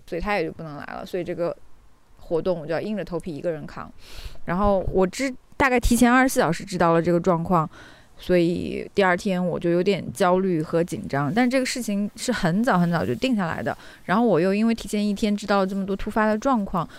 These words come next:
所以我知道我当天一定是会要从头站到尾的。然后，但，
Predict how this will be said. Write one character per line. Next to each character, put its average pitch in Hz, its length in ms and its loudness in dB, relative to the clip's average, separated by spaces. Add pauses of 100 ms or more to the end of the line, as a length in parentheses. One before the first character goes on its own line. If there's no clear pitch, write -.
(180)
所 - 140 -6
以 180 40 4
我 175 140 2
知 175 160 -4
道 185 140 2
我 151 100 -2
当 180 180 -2
天 196 160 0
一 160 240 -2
定 220 300 2
是 175 220 -6
会 156 600 -4 (420)
要 175 120 2
从 175 240 0
头 151 720 0 (340)
站 208 160 0
到 180 120 4
尾 - 160 0
的。 - 160 -4 (760)
然 170 120 -6
后， 185 360 2
但， 269 220 0